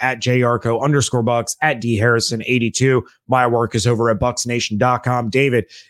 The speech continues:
is on bucksgameday dot com, part of Sports Illustrated's Fan Nation, covering your Tampa Bay Buccaneers. Hope you all have an absolutely outstanding weekend. Stay safe, stay healthy, fire the cannons.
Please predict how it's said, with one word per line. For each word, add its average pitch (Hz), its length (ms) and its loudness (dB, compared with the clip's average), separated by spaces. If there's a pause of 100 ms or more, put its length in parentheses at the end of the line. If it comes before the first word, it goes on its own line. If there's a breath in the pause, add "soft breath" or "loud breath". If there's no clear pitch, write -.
is 107 120 -2
on 117 200 2
bucksgameday 123 920 0
dot 98 280 -2
com, 110 260 -2 (280)
part 123 200 2
of 104 80 -2
Sports 127 340 -2
Illustrated's 117 540 -2
Fan 113 400 -2
Nation, 107 420 -4 (320 soft breath)
covering 117 460 2
your 107 320 -2
Tampa 117 400 -2
Bay 113 420 0
Buccaneers. 110 800 -2 (320 soft breath)
Hope 214 180 4
you 214 160 4
all 180 140 4
have 160 180 4
an 165 60 -2
absolutely 165 560 0
outstanding 170 1000 0
weekend. 143 600 2
Stay 151 320 2
safe, 160 460 0
stay 143 320 0
healthy, 139 520 0 (160)
fire 185 420 4
the 104 120 -2
cannons. 127 580 -2